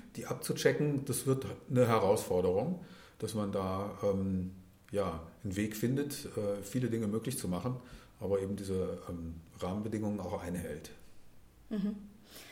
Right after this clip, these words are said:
Speaker 2: Genau, in der Gruppe ge-, gab's ja auch Impulse, zum Beispiel so Lernstrategien auch anzuwenden, die Disney-Strategie oder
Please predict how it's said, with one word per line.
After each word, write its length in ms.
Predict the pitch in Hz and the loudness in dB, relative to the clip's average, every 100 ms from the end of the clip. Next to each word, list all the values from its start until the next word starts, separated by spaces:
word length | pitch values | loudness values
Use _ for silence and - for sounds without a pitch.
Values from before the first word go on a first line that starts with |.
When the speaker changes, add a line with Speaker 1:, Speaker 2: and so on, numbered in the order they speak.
| - | -8
Speaker 2:
Genau, 280 | - 208 190 | 2 4 6
in 80 | 190 | 4
der 100 | 185 | 2
Gruppe 320 | 202 208 208 | 2 2 2
ge-, 140 | 190 - | 2 -2
gab's 360 | 190 190 196 - | 0 0 0 0
ja 140 | 208 | 2
auch 120 | 202 202 | 2 4
Impulse, 680 | 202 202 202 208 202 208 | 4 6 8 10 8 2
zum 180 | 202 196 | 0 -2
Beispiel 360 | 196 190 185 190 | 0 0 0 -2
so 120 | 185 | 0
Lernstrategien 880 | 170 160 233 - 220 226 233 233 233 | 2 2 2 -2 -2 -2 0 2 4
auch 100 | 220 | 2
anzuwenden, 840 | 196 208 202 202 202 202 202 196 190 | 0 -2 0 2 2 2 0 0 0
die 120 | 180 | 0
Disney-Strategie 1160 | 220 226 220 208 - 190 196 196 202 196 196 - | 0 0 -2 -2 -4 -4 -4 -2 0 2 2 0
oder 400 | 175 170 165 | -2 -2 -4